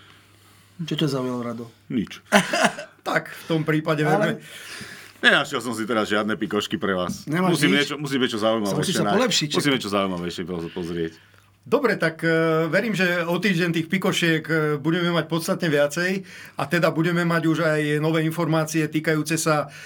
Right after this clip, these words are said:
Speaker 3: e, prestupov v rámci slovenských klubov a takisto aj zahraničných, lebo však samozrejme veľké prestupy očakávame aj v rámci celosvetových transferov. No a určite teda o týždeň v plnej zbroji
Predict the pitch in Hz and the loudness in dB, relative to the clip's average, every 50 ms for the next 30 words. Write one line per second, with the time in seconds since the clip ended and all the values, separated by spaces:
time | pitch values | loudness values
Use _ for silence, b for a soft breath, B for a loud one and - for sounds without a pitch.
0 | B B B B - 131 135 127 - - 156 165 160 160 - 160 165 165 160 151 | B B B B -4 -2 -2 -2 0 0 0 0 2 0 -2 -2 0 0 0 2
1 | 156 156 160 156 170 156 - 156 160 160 165 156 156 - 165 160 - 165 165 170 | 2 0 0 -2 -4 -4 0 0 2 2 2 0 0 0 0 0 2 0 2 2
2 | 165 147 - 156 156 156 151 - 160 143 127 147 143 139 151 151 160 156 - 175 | 2 0 0 0 -2 -2 0 0 0 2 2 2 2 2 0 -2 -2 -4 -2 -2
3 | 156 147 143 127 120 135 - - 135 139 143 143 151 151 147 147 135 B B B | -2 -2 -2 -2 -4 -8 -6 -4 -4 -2 0 0 0 2 0 -2 -4 B B B
4 | B B B B 127 151 147 151 151 151 - 156 147 - - 156 156 - 147 143 | B B B B 0 0 0 0 -2 0 0 -2 -2 0 -2 -4 -2 0 0 2
5 | 147 147 160 151 - 151 151 147 147 147 147 151 160 - 156 147 147 139 131 139 | 2 2 0 -2 0 2 2 2 2 0 0 -4 -2 0 2 2 2 2 0 0
6 | 143 143 147 147 151 - 151 147 143 143 139 139 139 131 - - 156 151 156 147 | 0 0 0 -2 -4 -2 -2 0 0 0 0 -2 -4 -4 -2 -2 0 0 0 -2
7 | 151 156 156 151 156 156 151 147 139 147 - B B B B B B B - 139 | 0 -2 -2 0 0 0 0 0 -2 -4 -10 B B B B B B B -2 0
8 | 151 156 151 - 165 165 165 170 170 170 180 165 175 - B B B B B B | 0 0 0 2 2 2 2 2 2 2 0 -2 -4 -6 B B B B B B
9 | - 131 131 139 143 143 - 165 147 139 143 139 135 139 135 - - _ - 202 | -8 -4 -2 -2 -2 -2 0 0 0 2 2 2 0 0 -4 -6 -10 _ -4 -2
10 | 170 170 170 - 185 185 - 165 156 156 160 156 143 147 151 156 - 175 160 160 | -2 0 0 0 -2 2 2 0 0 2 0 0 0 0 0 0 -2 -4 -4 0
11 | 180 160 147 139 127 151 151 143 143 135 127 - - - 170 170 165 160 151 131 | 0 0 0 0 0 0 0 0 -2 -6 -8 -8 -2 -2 0 2 2 2 0 0
12 | 139 147 143 135 139 131 123 113 - | -2 -2 -2 -2 -2 -4 -4 -6 -8